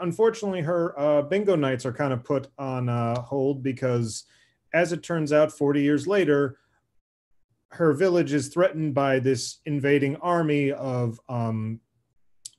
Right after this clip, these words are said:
knights in shining armor. And by knights I'm, in shining armor, I mean religious fanatics who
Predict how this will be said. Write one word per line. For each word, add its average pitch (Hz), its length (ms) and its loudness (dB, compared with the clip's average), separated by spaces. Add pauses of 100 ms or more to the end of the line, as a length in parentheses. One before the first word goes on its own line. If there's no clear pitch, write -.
(260)
knights 175 380 0
in 165 80 0
shining 156 360 0
armor. 180 320 0
And 151 160 -2
by 143 140 4
knights 143 340 0
I'm, 139 160 0
in 156 220 -6
shining 131 360 -2
armor, 143 300 0
I 123 140 -4
mean 127 380 -2
religious 131 640 0
fanatics 131 720 -2
who 113 480 0